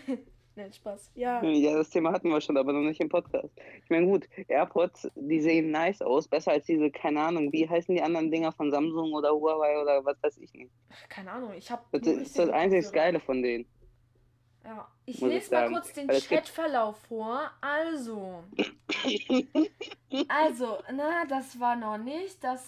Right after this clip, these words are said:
Speaker 1: hier, äh, äh, dann erstmal drei Sprachnachrichten, in denen du mir erklärst, ja, du musst erstmal deine AirPods suchen gehen, dann hast du gecheckt, dass da kein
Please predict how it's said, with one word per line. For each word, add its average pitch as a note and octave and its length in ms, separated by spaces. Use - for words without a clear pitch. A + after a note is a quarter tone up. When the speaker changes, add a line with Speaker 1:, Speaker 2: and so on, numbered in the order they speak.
Speaker 1:
hier, C4+ 260
äh, B3 800
äh, G#4 580
dann C#4+ 160
erstmal F4 360
drei C4+ 200
Sprachnachrichten, E4 800
in B3+ 180
denen D#4+ 240
du E4+ 80
mir D4+ 140
erklärst, C#4 580
ja, C#4+ 180
du D#4+ 100
musst D4 240
erstmal C#4 360
deine A3 260
AirPods C#4 360
suchen F#4+ 260
gehen, F#4+ 220
dann C#4 140
hast B3+ 180
du C4 60
gecheckt, B3+ 380
dass A#3 160
da A3 140
kein A3 260